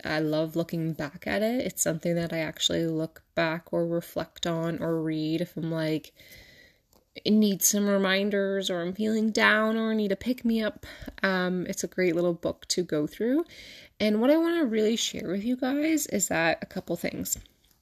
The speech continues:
This is before I was even, uh, really into my coaching career.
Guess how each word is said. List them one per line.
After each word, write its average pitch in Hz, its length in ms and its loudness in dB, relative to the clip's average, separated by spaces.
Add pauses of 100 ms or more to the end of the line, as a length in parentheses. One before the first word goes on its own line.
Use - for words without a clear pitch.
(340)
This 220 220 2
is 208 80 -2
before 170 640 2
I 170 40 2
was 170 220 -2
even, 165 500 -2 (680)
uh, 151 360 -2 (220)
really 180 440 2
into 170 400 2
my 156 600 -2
coaching 160 420 -4
career. 214 580 -2